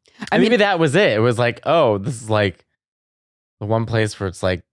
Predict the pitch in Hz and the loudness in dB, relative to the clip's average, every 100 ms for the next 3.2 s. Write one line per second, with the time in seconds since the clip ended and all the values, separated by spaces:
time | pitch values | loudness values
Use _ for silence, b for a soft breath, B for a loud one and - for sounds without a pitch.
0 | - 95 - 107 107 135 135 - _ 160 | -14 -14 -8 -4 -2 -2 -6 -10 _ -2
1 | 160 151 151 - 151 139 175 156 175 - | 0 0 -4 -16 -12 -6 -6 -6 -10 -14
2 | - 175 165 190 196 185 190 220 240 269 | -12 -8 -4 -4 -4 -4 0 2 2 2
3 | 269 240 | 0 -2